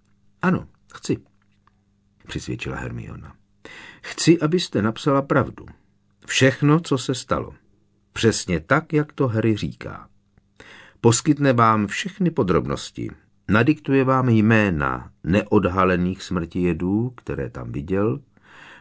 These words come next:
Poví vám, jak dnes Voldemort vypadá. No, tak seberte se přece,"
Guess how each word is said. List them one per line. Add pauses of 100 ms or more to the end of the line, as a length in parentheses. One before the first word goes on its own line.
Poví
vám,
jak
dnes
Voldemort
vypadá. (540)
No, (800)
tak
seberte
se
přece,"